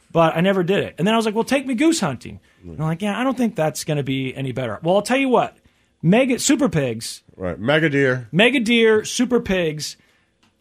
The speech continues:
Speaker 1: Obviously, I could kill those and not feel guilty about it.
Speaker 2: Ferocious
Speaker 1: I
Speaker 2: goose.
Speaker 1: Ferocious goose.
Speaker 2: <laughs> Right.
Speaker 1: Yeah.
Speaker 2: Ferocious goose.
Speaker 1: Ferocious goose. I gotta go kill 'em.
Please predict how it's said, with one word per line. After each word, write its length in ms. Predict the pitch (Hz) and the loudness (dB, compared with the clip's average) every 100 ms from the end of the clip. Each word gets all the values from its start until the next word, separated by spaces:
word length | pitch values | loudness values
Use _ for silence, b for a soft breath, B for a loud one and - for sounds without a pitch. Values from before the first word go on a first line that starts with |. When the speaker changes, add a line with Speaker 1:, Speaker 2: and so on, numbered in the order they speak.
| 202 | 2
Speaker 1:
Obviously, 840 | 214 226 202 214 - 170 151 147 | 4 4 2 0 0 -2 0 0
I 120 | 151 | -2
could 220 | 160 147 - | -2 -4 -4
kill 260 | 175 165 | 0 2
those 540 | 151 139 123 117 - - _ _ _ 143 | 2 -2 -4 -8 -10 -14 _ _ _ -4
and 120 | 151 | 0
not 200 | 156 - | 0 0
feel 140 | 151 | -2
guilty 320 | 135 127 117 110 | 0 -4 -6 -8
about 260 | 101 82 | -6 -8
it. 120 | 82 98 | -10 0
Speaker 2:
Ferocious 680 | 135 131 156 180 180 147 | 2 4 4 4 2 -2
Speaker 1:
I 40 | - | 0
Speaker 2:
goose. 420 | 135 131 - - _ _ _ _ | 0 0 -2 -12 _ _ _ _
Speaker 1:
Ferocious 380 | 151 160 185 208 | 0 2 0 0
goose. 580 | 294 311 180 - 170 - - | 4 4 4 0 -6 -6 -8
Speaker 2:
<laughs> 80 | |
Right. 300 | - 117 117 - | -4 -2 -4 -4
Speaker 1:
Yeah. 300 | - 277 247 | 0 2 2
Speaker 2:
Ferocious 400 | 131 147 160 104 - | 2 0 -2 -6 -12
goose. 320 | 95 - - | -12 -12 -12
Speaker 1:
Ferocious 560 | - 127 226 214 247 165 | -2 2 2 2 0 -2
goose. 340 | 170 277 240 | 0 2 2
I 80 | 156 | 2
gotta 260 | 160 - 220 | 2 4 4
go 180 | 233 214 | 2 2
kill 240 | 233 320 | 4 2
'em. 100 | 180 | 2